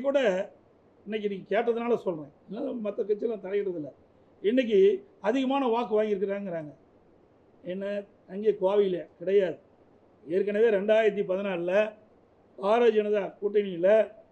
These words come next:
சி பி ராதாகிருஷ்ணன் அவர்கள் இருபத்தாயிரம் வாக்குகள் தான் குறை, வெற்றி, வெற்றி வாய்ப்பு இழந்தார். அந்த விட குறைவா தான் வாக்கு வாங்கியிருக்கிறார். அந்த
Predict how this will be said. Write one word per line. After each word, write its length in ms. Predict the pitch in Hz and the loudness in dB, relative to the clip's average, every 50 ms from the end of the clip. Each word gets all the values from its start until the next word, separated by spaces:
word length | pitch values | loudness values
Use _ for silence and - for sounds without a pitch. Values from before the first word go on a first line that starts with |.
| _ _ _ _ _ _ _ | _ _ _ _ _ _ _
சி 40 | 208 214 | -6 -2
பி 100 | 190 202 185 175 | 0 0 0 2
ராதாகிருஷ்ணன் 560 | 180 202 226 240 233 202 190 - - 208 175 | 2 2 2 2 2 0 -2 -6 -10 -8 -4
அவர்கள் 220 | 175 220 254 220 | -4 -4 -4 -2
இருபத்தாயிரம் 460 | 233 262 277 262 269 262 254 240 226 | -4 -6 -6 0 2 2 2 2 0
வாக்குகள் 280 | 233 240 220 233 233 240 | -2 -4 -6 -6 -6 -6
தான் 100 | 240 220 196 | -6 -4 -2
குறை, 140 | 196 214 220 202 - - - _ _ _ _ _ _ _ _ _ _ _ _ - - _ _ _ - | 0 2 2 2 2 0 -8 _ _ _ _ _ _ _ _ _ _ _ _ -20 -20 _ _ _ -12
வெற்றி, 220 | 190 190 196 233 208 196 190 180 180 180 | -12 -8 2 4 4 4 4 2 0 0
வெற்றி 180 | 196 190 208 240 | -2 -2 0 0
வாய்ப்பு 240 | 226 226 208 208 190 | 2 2 2 2 2
இழந்தார். 300 | 190 208 202 190 165 143 - - _ _ _ - 170 170 | 0 2 0 0 -4 -4 -8 -14 _ _ _ -8 -2 0
அந்த 220 | 196 226 247 247 269 247 | 0 2 4 4 6 6
விட 140 | 233 240 277 320 339 302 - - - | 8 8 10 10 8 8 4 0 -4
குறைவா 240 | - 202 233 247 247 | 0 2 4 4 4
தான் 200 | 233 233 247 226 | 2 -2 -2 -2
வாக்கு 180 | 220 214 190 190 | -2 -2 -2 -4
வாங்கியிருக்கிறார். 420 | 185 175 165 151 139 143 127 143 190 | -8 -8 -8 -10 -12 -14 -18 -18 -12
அந்த 120 | 190 190 | -6 -6